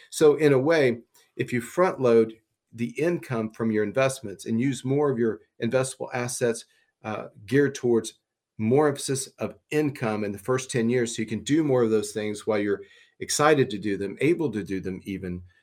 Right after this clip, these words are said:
Um, and then when you get to the second ten years, you might be able to do some more, but you've kind of been there, done that, and there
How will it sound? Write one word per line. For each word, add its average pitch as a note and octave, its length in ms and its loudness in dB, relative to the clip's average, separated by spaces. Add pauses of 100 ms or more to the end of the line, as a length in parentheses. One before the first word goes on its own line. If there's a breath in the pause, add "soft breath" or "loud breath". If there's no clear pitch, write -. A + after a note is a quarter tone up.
(180)
Um, G#2+ 420 -4
and C3 80 0
then E3+ 140 6
when D#3 100 4
you B2+ 60 -4
get C3+ 160 4
to - 60 -2
the A#2 60 0
second A#2 320 -2
ten A2+ 200 -2
years, C3+ 260 0
you B2 80 -4
might C#3 240 -4
be A#2+ 80 0
able A2 120 0
to G#2+ 80 -8
do A#2+ 180 -2
some A2+ 200 -6
more, A#2+ 340 -2 (300 soft breath)
but A2+ 140 2
you've A2+ 120 -10
kind B2+ 160 0
of A2 100 -2
been B2 200 2
there, A#2 180 4
done G#2+ 300 -2
that, C3+ 360 -4
and G#2+ 260 -6
there G#2+ 280 0